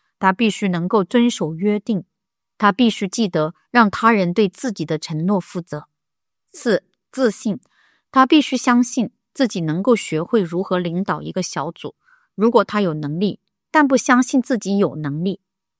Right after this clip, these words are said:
那么他首先需要一些指导性的经验来建立自己的信心。五、能够解决冲突。当人们意见不一致，并引发问题时，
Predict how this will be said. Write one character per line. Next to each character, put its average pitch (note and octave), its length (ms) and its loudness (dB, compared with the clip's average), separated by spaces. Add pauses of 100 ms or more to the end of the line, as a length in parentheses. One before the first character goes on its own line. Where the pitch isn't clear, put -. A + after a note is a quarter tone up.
(300)
那 G3 140 0
么 E3 220 -4 (240)
他 A3+ 140 4
首 F#3 180 0
先 G3+ 160 -2
需 G#3 160 -4
要 G3 160 6
一 F#3 80 0
些 F3 220 -2
指 F#3 200 -4
导 E3 200 -2
性 A3 200 -4
的 F3+ 120 -2
经 A3 320 -2
验 G#3+ 180 0 (260)
来 C#3+ 120 -10
建 G#3+ 300 0
立 F3 100 -2
自 - 180 -8
己 D#3 140 -10
的 C#3+ 100 -10
信 F#3 240 -6
心。 F3 300 -8 (800)
五、 F3 340 -2 (340)
能 A3+ 160 0
够 B3+ 160 4
解 F3+ 240 -2
决 E3 180 -4
冲 G3+ 280 -2
突。 F#3 240 -8 (480)
当 D4+ 200 6
人 G#3+ 140 4
们 G3+ 200 2
意 C4 140 0
见 F#3+ 300 2
不 A#3 160 0
一 D#3+ 160 -6
致， F#3+ 300 -4 (280)
并 C4+ 180 2
引 E3+ 180 0
发 G3+ 240 0
问 G#3 260 2
题 D3 160 -8
时， - 340 -10